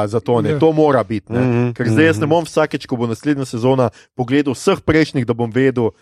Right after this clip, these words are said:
Speaker 1: kam gremo zdaj
Speaker 3: Ja,
Speaker 1: dalje,
Speaker 3: ja,
Speaker 1: ne. Mora
Speaker 3: ja,
Speaker 1: biti
Speaker 3: ja.
Speaker 1: nek tak.
Speaker 3: Jaz bi k temu dodal še, da v bistvu bi si mogoče želel, da bo poskusijo še enkrat z pristopom prve sezone, pa ne mislim zdaj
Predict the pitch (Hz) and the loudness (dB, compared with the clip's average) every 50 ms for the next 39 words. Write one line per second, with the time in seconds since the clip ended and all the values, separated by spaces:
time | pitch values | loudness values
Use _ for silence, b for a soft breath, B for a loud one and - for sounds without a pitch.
0 | _ _ _ _ _ - 135 135 127 120 110 117 113 110 104 98 98 107 104 107 | _ _ _ _ _ -2 0 0 0 -2 -4 -4 -4 -4 -4 -4 -2 -2 0 2
1 | 98 95 107 104 101 95 92 98 113 127 143 147 135 120 98 - 90 90 - - | 2 2 2 2 0 0 0 -2 0 0 2 2 2 2 0 0 -4 -4 -6 -8
2 | - - - 101 95 B B B B B B B B B _ _ _ - 156 156 | -6 -2 -2 -2 -2 B B B B B B B B B _ _ _ 0 0 2
3 | 160 175 165 - 180 180 180 170 139 139 135 147 156 170 165 - - 165 147 120 | 2 0 0 2 2 4 4 4 4 2 2 2 2 2 0 2 0 0 0 0
4 | 117 143 147 - - 123 - 110 - - 113 113 113 107 123 147 156 - - 135 | -2 -4 -6 -6 -6 -6 -6 -6 -6 -6 -4 -4 -4 -4 -4 -6 -4 -4 -4 -4
5 | 120 123 131 135 139 131 113 98 110 123 139 143 139 - - 120 113 - - - | -2 0 0 2 2 0 0 -2 -6 -6 -6 -6 -8 -8 -8 -8 -8 -8 -8 -4
6 | - 190 196 208 - - - 175 151 127 - - 143 127 113 123 131 143 151 147 | -2 0 0 0 0 2 2 2 4 2 2 0 0 0 2 2 2 2 0 0
7 | 156 151 139 117 113 107 - 120 113 - - 156 151 - 135 117 - 156 151 151 | 0 0 0 0 -2 -4 -6 -8 -6 -4 -4 -4 -4 -4 -8 -8 -6 -6 -6 -4
8 | 127 143 127 143 160 151 131 - 123 120 117 113 127 156 175 - - 147 131 123 | -6 -2 0 0 0 0 0 0 0 2 2 2 2 2 2 2 0 0 0 0
9 | 107 113 123 123 131 135 | 2 2 2 4 4 2